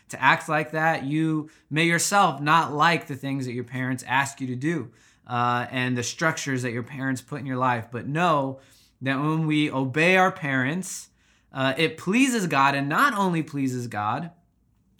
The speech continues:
but as Paul says in Ephesians six, this is the first commandment with a promise that w-, this, this is a, a way that God uses to give us,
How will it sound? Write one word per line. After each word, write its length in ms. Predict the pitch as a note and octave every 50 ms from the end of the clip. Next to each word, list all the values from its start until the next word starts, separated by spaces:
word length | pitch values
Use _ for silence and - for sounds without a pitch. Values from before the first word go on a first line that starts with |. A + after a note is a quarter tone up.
| _ _
but 140 | - C#3 C3+
as 120 | C3+ C3
Paul 260 | A2+ - D#3+ F3 F3 F3
says 280 | F3 F3 F3 E3+ D3+
in 80 | D#3+ D#3+
Ephesians 480 | D3 - - E3+ E3+ D3+ D3+ D3 C#3
six, 460 | - - B3 B3 G#3 - - - - - _ _ - _ _ -
this 160 | F3+ F#3+ G#3
is 100 | A3 G3+
the 80 | G#3
first 340 | - - - F#3+ G3+ G3+ G#3
commandment 360 | - G3 G3+ G3+ G#3 G#3 G3
with 100 | F#3+ F#3+
a 40 | F#3
promise 680 | F#3 - - E3+ F#3 F#3 D3 A2 F#2+ - - - - - _
that 460 | - C3 C#3 C#3 C3+ - - - - - _ _ _ -
w-, 200 | B2+ B2+ C3 - - -
this, 400 | C#3+ C#3+ E3 E3+ E3 - - - -
this 300 | - D3+ D#3+ D#3 D#3+ -
is 440 | E3+ E3 E3 E3 D#3+ D#3 C#3+ C#3 - -
a, 220 | C3+ C3+ B2+ A2+ -
a 120 | C3+ C3
way 340 | B2+ C3 C#3 D3 D#3+ D#3+ D#3+
that 200 | D3+ D3 C#3 -
God 300 | - C3+ C3+ C#3 C3 C3
uses 480 | C3 C#3+ C#3 C3 A#2+ B2 A#2+ A#2 -
to 100 | - -
give 240 | A#2 A2+ B2+ B2+ B2
us, 360 | B2+ B2 A#2+ A#2 - - -